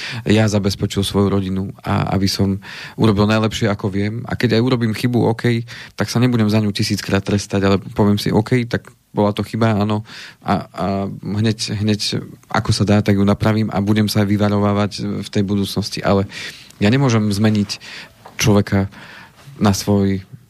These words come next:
obraz. Keď, keď on, on, keď sa bude chcieť zmeniť, sa zmení sám.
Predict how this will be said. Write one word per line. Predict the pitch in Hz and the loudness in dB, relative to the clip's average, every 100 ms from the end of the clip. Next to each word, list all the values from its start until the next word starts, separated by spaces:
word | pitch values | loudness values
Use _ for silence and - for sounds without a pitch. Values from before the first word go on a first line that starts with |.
| - _ - - | -20 _ -20 -2
obraz. | 113 101 95 95 - - - _ - | 0 2 0 -2 -10 -14 -20 _ -12
Keď, | - - - - - - | -8 -8 -10 -14 -20 -8
keď | - 101 - | -4 -4 0
on, | 113 110 - - | 0 0 -6 -4
on, | 117 139 143 - - | 2 2 0 -6 -2
keď | 135 | 0
sa | - | 2
bude | 135 143 | 0 0
chcieť | - 139 | 0 0
zmeniť, | 131 147 | 0 0
sa | 131 131 | 0 0
zmení | 131 143 | 0 0
sám. | 107 131 120 | 0 -2 -2